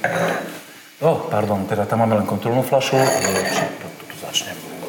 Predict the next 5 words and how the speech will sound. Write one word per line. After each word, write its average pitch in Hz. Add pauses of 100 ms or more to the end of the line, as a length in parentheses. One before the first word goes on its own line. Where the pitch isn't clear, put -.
(240)
služobne 98
najstaršieho, 107 (140)
bez 107
urážky. 131 (420)
Páči. 139